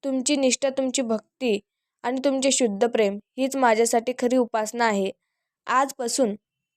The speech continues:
जीवनातील प्रत्येक क्षणाला माझ्या आशीर्वादाचा अनुभव घ्या. तुमच्या घरात शांती नांदो, तुमच्या कुटुंबावर आरोग्य आणि समृद्धीचे बरसात हो, तुमची सर्व इच्छा पूर्ण होत, माझ्यावरील तुमची श्रद्धा दिवसांगणिक वाढत जावो.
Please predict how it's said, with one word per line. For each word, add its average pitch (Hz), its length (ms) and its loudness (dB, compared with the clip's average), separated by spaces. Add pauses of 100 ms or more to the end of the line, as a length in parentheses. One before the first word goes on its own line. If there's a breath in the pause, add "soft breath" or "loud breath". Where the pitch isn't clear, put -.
(800)
जीवनातील 254 400 4
प्रत्येक 254 420 2
क्षणाला 247 340 0
माझ्या 240 300 4
आशीर्वादाचा 226 640 2
अनुभव 214 440 2
घ्या. 208 240 2 (440)
तुमच्या 254 320 2
घरात 254 280 6
शांती 226 420 2
नांदो, 202 360 2 (640)
तुमच्या 262 440 2
कुटुंबावर 247 460 2
आरोग्य 226 420 4
आणि 233 160 2
समृद्धीचे 220 600 0
बरसात 220 480 2
हो, 202 260 -2 (220)
तुमची 240 300 -2
सर्व 247 260 4
इच्छा 247 280 2
पूर्ण 226 320 -2
होत, 208 300 4 (420)
माझ्यावरील 240 640 4
तुमची 233 280 0
श्रद्धा 226 360 2
दिवसांगणिक 220 800 0
वाढत 202 360 2
जावो. 185 280 2